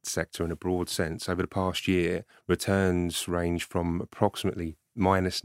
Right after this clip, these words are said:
sixteen percent to plus twenty. And that's largely driven by the different asset allocations of those funds. And so if you're heavily overweight in assets such as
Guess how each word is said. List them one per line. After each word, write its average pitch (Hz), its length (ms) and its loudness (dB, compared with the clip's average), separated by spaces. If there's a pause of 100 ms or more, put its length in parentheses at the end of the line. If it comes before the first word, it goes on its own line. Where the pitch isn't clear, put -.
sixteen - 480 -2
percent 85 500 -2 (280)
to - 80 -8
plus - 280 0
twenty. 87 640 -2 (320)
And 123 80 4
that's - 180 2
largely 104 360 4
driven 87 280 0
by 82 120 0
the 82 100 -2 (100)
different - 360 -2
asset - 340 -2
allocations - 880 -4 (320)
of 85 240 2
those 85 320 4
funds. - 540 -2 (260)
And 87 140 2
so 87 340 6
if - 180 -8
you're 87 460 2 (140)
heavily 90 800 -2
overweight 90 560 4
in 85 480 0
assets 85 320 -2
such - 180 -4
as 80 140 -2